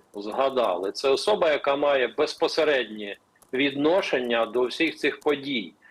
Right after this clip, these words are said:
Тому вже більше ніж два роки,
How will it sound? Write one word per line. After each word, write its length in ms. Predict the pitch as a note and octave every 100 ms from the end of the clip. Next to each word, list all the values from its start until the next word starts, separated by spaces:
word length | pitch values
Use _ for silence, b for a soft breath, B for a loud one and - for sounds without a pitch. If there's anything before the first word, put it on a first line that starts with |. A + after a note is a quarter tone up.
| B B B
Тому 340 | C3 C#3 D3+ C3+
вже 200 | A#2+ D#3
більше 760 | - D#3 D#3+ - D#3+ C#3+ C3 -
ніж 320 | C3 C#3+ A2
два 300 | G#2+ C#3+ D3
роки, 680 | C3+ D3+ G3+ - B2 G2+ F#2+